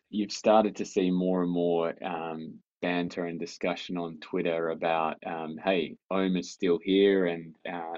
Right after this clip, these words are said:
the, the, the upgrades that they made to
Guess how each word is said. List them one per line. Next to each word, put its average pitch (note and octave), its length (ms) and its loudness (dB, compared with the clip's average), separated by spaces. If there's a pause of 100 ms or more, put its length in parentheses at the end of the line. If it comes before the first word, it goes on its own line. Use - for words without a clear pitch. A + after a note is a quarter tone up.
(120)
the, E2+ 280 -10 (420)
the, F2+ 180 -4 (460)
the F#2 100 -2
upgrades F2 520 -2
that F#2 140 -6
they F2+ 80 -6
made E2+ 260 -6
to - 60 -20